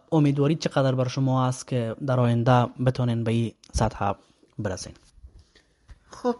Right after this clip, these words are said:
Speaker 2: اه، هیچ کس فکر نمی‌کرد که ما از افغانستان در رشتهٔ بایسکل رانی بریم در المپیک اشتراک بکنیم. ما فکر می‌کنم در اولین حضور خود در المپیک در رشتهٔ بایسکل رانی، اه، خوب دروغ شدیم، چرا که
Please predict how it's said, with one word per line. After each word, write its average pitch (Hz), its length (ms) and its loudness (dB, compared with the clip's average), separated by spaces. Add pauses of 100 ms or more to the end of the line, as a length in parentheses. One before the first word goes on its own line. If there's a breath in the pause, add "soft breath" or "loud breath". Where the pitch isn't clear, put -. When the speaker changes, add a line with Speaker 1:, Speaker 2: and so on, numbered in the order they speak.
Speaker 2:
اه، 220 440 6
هیچ 247 360 -4
کس - 320 0
فکر 208 320 -4
نمی‌کرد 202 520 -2 (160)
که 196 120 0
ما 208 320 0
از 196 260 -2
افغانستان 190 760 -2
در 196 200 -4
رشتهٔ 185 280 2
بایسکل 190 360 -2
رانی 196 160 0
بریم 190 200 2
در 185 100 0
المپیک 180 440 -2
اشتراک - 400 -4
بکنیم. - 400 -6 (520 loud breath)
ما 214 460 2
فکر 220 260 -2
می‌کنم 202 260 0
در 202 240 0
اولین 208 420 2
حضور 226 360 2
خود 202 200 -4
در 202 100 2
المپیک 196 380 0
در 190 120 2
رشتهٔ 202 360 0
بایسکل 185 440 -2
رانی، 202 340 -2 (460 loud breath)
اه، 180 340 0
خوب - 340 -2
دروغ 180 220 2
شدیم، 170 420 -4
چرا 185 220 -2
که 190 460 -2